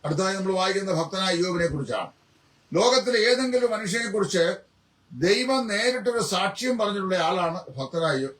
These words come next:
യോബ്. യോബിന്റെ പുസ്തകം ഒന്നിന്റെ എട്ട് വായിക്കുമ്പോൾ, "നേരുള്ളവൻ, ദൈവഭക്തൻ, ദോഷം വിട്ടവൻ ആകുന്നവൻ, നിർമ്മലൻ, അങ്ങനെയുള്ള വേറെ ഒരുവൻ ഇൽ-, ഇല്ലല്ലോ" എന്ന് ദൈവം തന്നെ പറയുകയാണ്. "നിഷ്കളങ്കൻ, നേരുള്ളവൻ, ദോഷം വിട്ടകലുന്നവൻ"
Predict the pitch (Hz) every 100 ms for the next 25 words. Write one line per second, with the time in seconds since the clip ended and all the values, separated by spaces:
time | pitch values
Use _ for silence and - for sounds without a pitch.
0 | 127 135 127 85 - - 120 175 175 180
1 | - 185 180 165 196 190 180 196 185 185
2 | 180 190 196 - _ _ - - _ _
3 | _ - 117 160 196 196 196 202 - _
4 | _ _ _ _ - 117 175 220 196 202
5 | 170 214 - _ _ _ - 139 202 -
6 | 220 214 202 214 214 - 180 220 220 220
7 | 214 - _ _ - 123 151 220 233 233
8 | 202 139 _ 135 180 226 220 220 202 196
9 | 220 214 214 220 196 156 202 185 175 226
10 | 233 233 220 214 214 180 208 226 233 240
11 | 233 226 233 220 - - _ _ _ _
12 | 147 165 - 220 226 226 214 196 226 226
13 | 226 220 190 202 226 233 233 196 220 214
14 | 208 202